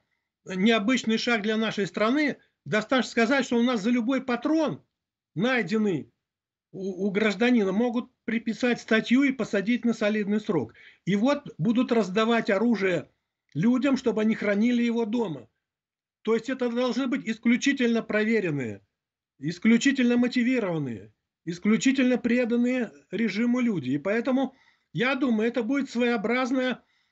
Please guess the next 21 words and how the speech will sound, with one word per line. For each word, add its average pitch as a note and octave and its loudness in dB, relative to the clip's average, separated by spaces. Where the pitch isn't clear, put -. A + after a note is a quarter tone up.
ну, G3 -2
претарианская B3 0
гвардия. A3+ -2
Она, A#3+ -2
помимо B3 2
с-, - -20
структур B3+ 2
М G#3+ 2
В G3+ 0
Д, G3 0
вооруженных A3 0
сил, B3+ 0
должна A3 0
будет G3 -8
стать A#3+ 2
одной G#3+ 2
из F#3 -4
опор G3 0
режима. E3 0
Это E3 -2
показывает, A3+ 0